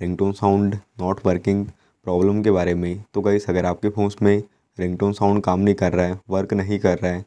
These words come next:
तो आप कैसे यह प्रॉब्लम को फिक्स करेंगे? तो गाइस,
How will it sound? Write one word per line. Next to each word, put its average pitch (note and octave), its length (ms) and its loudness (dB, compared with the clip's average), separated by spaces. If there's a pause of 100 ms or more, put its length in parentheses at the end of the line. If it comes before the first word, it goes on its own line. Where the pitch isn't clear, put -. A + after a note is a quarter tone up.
(140)
तो G2+ 60 -4
आप G2 200 -4
कैसे G2+ 460 2 (400)
यह F2+ 180 -2
प्रॉब्लम G2+ 400 4
को G2+ 220 4 (440)
फिक्स G2 180 -8
करेंगे? F2 480 2 (160)
तो G2 80 -8
गाइस, G2+ 280 0